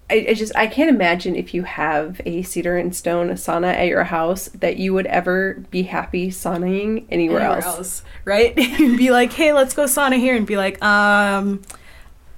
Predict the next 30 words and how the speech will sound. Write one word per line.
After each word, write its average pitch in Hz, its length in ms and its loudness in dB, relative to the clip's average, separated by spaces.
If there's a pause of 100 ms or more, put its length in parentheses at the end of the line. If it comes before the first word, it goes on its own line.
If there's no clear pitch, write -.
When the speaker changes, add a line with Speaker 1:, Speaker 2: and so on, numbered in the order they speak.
(180)
Speaker 2:
I, - 200 -8 (100)
I 269 120 -4
have 214 340 0
one 381 180 2
already." 415 840 2 (320)
I 262 120 4
think 254 340 0
I'm 240 140 4
good. 226 420 0
Speaker 1:
Yeah. - 260 -6 (360)
I 247 280 0
actually, 262 440 4
um, 208 280 4
a 190 80 2
few 254 240 4
months 202 360 0
ago, 175 720 2 (260)
pre-, 233 960 -2
like, 202 260 0
shortly 415 380 4
actually 240 280 -2
before 185 640 2
everything 180 440 -2
kinda 175 260 -2
happened 175 560 -4
with 180 200 -2 (240)
coronavirus, 196 720 0
I 190 60 4
was 185 240 0
in 185 420 2